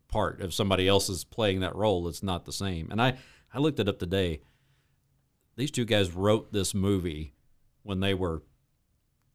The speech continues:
like, twenty-three to twenty-five age-wise. Affleck is actually two years younger than Matt Damon. I was kinda surprised at that. But, uh, he would have been, like, twenty-three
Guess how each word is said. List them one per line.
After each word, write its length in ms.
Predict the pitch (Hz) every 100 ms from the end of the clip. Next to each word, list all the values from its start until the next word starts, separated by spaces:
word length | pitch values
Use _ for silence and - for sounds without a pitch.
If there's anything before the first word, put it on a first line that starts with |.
| _ _ -
like, 180 | 85 -
twenty-three 680 | - 120 107 - 110 107
to 100 | 95
twenty-five 720 | - 104 87 87 71 71 - - - _
age-wise. 680 | 92 92 80 85 87 87 - -
Affleck 380 | 95 104 107 92
is 100 | 90
actually 300 | 92 - 87
two 180 | - 113
years 180 | 110 87
younger 300 | 98 85 82
than 140 | 82
Matt 180 | 82 82
Damon. 220 | 92 87
I 40 | 80
was 100 | 78
kinda 140 | 87
surprised 360 | - 92 90 82
at 100 | 73
that. 240 | 82 -
But, 240 | 95 82 101
uh, 140 | 87 - _ _ _ 104 98
he 160 | 120
would 140 | 139 110
have 40 |
been, 120 | 120
like, 180 | 104 -
twenty-three 560 | 127 113 90 92 85